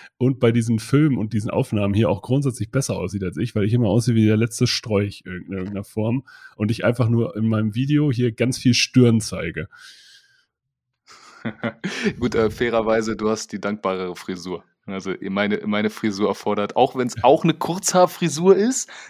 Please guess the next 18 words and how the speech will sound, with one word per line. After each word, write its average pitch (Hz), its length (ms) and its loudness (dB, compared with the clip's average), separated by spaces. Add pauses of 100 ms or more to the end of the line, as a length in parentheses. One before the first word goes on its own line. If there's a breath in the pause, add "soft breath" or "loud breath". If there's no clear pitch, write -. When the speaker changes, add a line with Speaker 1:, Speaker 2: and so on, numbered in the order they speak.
(120 loud breath)
Speaker 2:
aber 120 180 -2
Speaker 1:
Ja. 135 60 -2
Speaker 2:
trotzdem 131 520 -4
ein - 100 -20
bisschen 170 460 0
mehr 151 200 6
Aufmerksamkeit 127 800 4
als 104 240 -6
deine. 135 420 2 (500 loud breath)
Und 101 260 0
Speaker 1:
Ja, - 20 -6
das 95 80 -8
Speaker 2:
normalerweise 110 640 2
habe 110 100 0
ich 107 60 -6
Speaker 1:
stimmt. - 80 -16
Speaker 2:
keine 104 180 -4
Lust, 131 400 -2